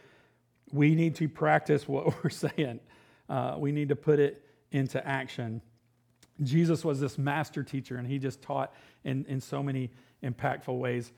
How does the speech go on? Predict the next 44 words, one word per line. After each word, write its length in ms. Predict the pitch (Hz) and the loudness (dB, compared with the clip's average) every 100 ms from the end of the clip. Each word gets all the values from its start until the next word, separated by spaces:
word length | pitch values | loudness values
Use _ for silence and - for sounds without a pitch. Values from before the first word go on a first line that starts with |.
| _ | _
And 120 | - 139 | -4 0
one 100 | 147 | 2
of 40 | |
my 100 | 147 | 0
favorite 400 | - 156 160 143 | 4 4 4 0
things, 400 | 135 131 123 - _ _ - | -2 -2 -4 -10 _ _ -6
and 260 | 127 135 | -4 -4
this 80 | 131 | -6
is 80 | 127 | -8
kinda, 280 | - 135 123 - - _ _ _ | -4 -4 -6 -12 -20 _ _ _
kinda 220 | 143 127 | -8 -4
be 180 | 127 123 | -4 -2
our, 220 | 117 113 - | -4 -6 -10
our, 260 | 131 120 120 | -8 -6 -6
our 140 | 127 123 | -6 -4
landing 380 | 123 123 120 | -4 -4 -6
spot, 320 | 117 - 113 131 | -8 -6 -6 -6
is 160 | 120 - | -8 -8
the, 180 | 131 120 | -8 -6
is 160 | 135 120 | -6 -6
the 120 | 127 | -8
question 480 | - 139 - - 127 | -2 -2 -2 -4 -4
asker 400 | 123 113 - 127 | -4 -4 -6 -6
that 160 | 123 | -6
Jesus 400 | 123 123 120 - | -6 -6 -8 -10
was. 280 | 120 113 117 - - - - | -8 -8 -10 -16 -20 -20 -8
Uh, 140 | 127 | -4
he 120 | 120 165 | 0 0
led 420 | 147 143 151 147 | 2 4 4 2
people 280 | - 151 147 | -2 -2 0
to 160 | 143 135 | 0 -2
the 80 | 123 | -4
truth 320 | - 135 123 | -4 -6 -4
through 120 | 123 | -8
questions. 440 | - 123 - 120 | -6 -8 -6 -6
I 60 | 120 | -4
love 320 | 117 127 120 | -2 -2 -4
it. 80 | - _ _ | -6 _ _
He 120 | - 151 | -6 -2
was 140 | 135 | 0
amazing 580 | 127 135 135 139 135 123 | 0 0 2 2 0 -2
at 140 | 117 | -4
it. 120 | 113 - - _ - | -6 -12 -20 _ -4
Um, 260 | 131 120 | -2 -2